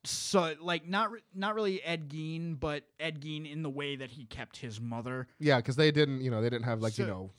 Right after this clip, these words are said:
Speaker 2: human flesh,
Speaker 1: Yeah.
Speaker 2: lamps and shit.
Speaker 1: But, but, but they, they did have, like, a basically set piece for a human.
Speaker 2: Yeah.
Speaker 1: Um, and then it was very Dahmer-esque, and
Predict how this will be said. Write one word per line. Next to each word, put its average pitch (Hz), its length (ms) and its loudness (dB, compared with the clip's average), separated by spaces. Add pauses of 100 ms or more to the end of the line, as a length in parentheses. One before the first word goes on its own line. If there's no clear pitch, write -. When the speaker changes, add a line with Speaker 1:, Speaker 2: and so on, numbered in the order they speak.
(220)
Speaker 2:
human 120 280 -2
flesh, 127 480 -2
Speaker 1:
Yeah. 147 200 4
Speaker 2:
lamps 139 400 2
and 190 100 0
shit. - 300 4 (100)
Speaker 1:
But, 240 100 2 (180)
but, 247 120 2
but 277 180 4
they, 254 260 -2
they 240 240 -2
did 214 340 2
have, 180 560 -4 (240)
like, 160 400 -8 (100)
a 151 560 -2 (1900)
basically 190 580 4
set - 540 -2
piece - 420 -6 (320)
for 185 180 2
a 135 40 -8
human. 143 720 6
Speaker 2:
Yeah. 117 280 2 (360)
Speaker 1:
Um, 170 400 0 (100)
and 185 140 -2
then 175 120 -2
it 165 60 -6
was 147 100 -6
very 196 360 -2
Dahmer-esque, 170 1000 -2 (120)
and 156 480 -2